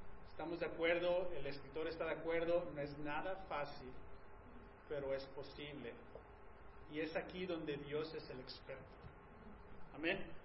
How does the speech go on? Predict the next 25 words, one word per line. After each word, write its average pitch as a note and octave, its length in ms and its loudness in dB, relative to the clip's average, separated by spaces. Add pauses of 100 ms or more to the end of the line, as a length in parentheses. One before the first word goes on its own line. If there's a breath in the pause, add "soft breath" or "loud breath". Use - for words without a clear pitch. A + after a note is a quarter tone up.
(1160)
Ah, C#3 440 0
entonces E3+ 440 2
vamos F#3 260 4
a A3+ 40 6
recordar F#3 420 6
un G3 140 4
poco G3+ 360 12
las E3+ 220 10
emociones G#3 640 6 (500)
del D#3+ 180 6
invierno, A3+ 680 10 (160)
ya D#3 180 4
que D3+ 160 2
para C#3 380 2 (140)
después D3+ 420 0
ir D#3 220 0
paso F#3+ 260 4
por D3 240 -2
paso. D#3+ 260 4 (1500)
Unas G3 220 6
de G3+ 60 6
las F#3+ 140 8
emociones, G#3+ 480 6
¿no? G#3+ 220 8
Dolor, G#3+ 600 10